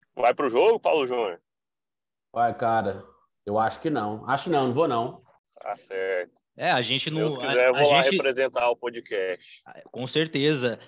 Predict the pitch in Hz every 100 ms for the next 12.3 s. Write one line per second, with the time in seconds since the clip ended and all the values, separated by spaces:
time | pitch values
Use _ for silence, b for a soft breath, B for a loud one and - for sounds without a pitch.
0 | 113 113 127 127 151 165 180 151 156 175
1 | - 180 156 151 156 165 160 120 123 160
2 | 180 - 180 160 147 180 185 170 175 170
3 | 160 - 143 - 151 143 - 160 131 123
4 | 139 165 151 98 _ _ _ _ _ -
5 | 104 123 98 85 - 104 104 123 - 139
6 | 131 127 - - 135 127 151 131 127 139
7 | 127 151 131 131 131 - 123 127 147 156
8 | 156 156 160 156 131 147 170 170 156 156
9 | 147 143 135 131 131 151 131 135 123 127
10 | 196 - 123 127 131 127 127 123 147 196
11 | 139 - B B 131 151 160 160 165 165
12 | 139 147 156